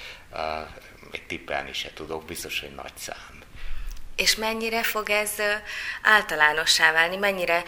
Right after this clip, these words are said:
Speaker 2: jön el a közeljövőben az, hogy például egy, ö, fiatal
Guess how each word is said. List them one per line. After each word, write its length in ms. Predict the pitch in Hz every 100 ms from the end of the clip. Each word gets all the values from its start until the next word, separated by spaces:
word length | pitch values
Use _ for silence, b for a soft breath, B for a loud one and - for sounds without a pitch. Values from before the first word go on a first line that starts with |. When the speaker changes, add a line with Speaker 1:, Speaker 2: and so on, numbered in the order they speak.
| B B
Speaker 2:
jön 240 | 190 190
el 120 | 165 156
a 120 | 160 -
közeljövőben 920 | 226 - 139 139 139 143 143 151 156
az, 260 | 156 156
hogy 140 | - 156
például 520 | 165 151 151 151 156
egy, 280 | 151 151 160
ö, 120 | 151 151 B B
fiatal 680 | - 170 160 - 156 156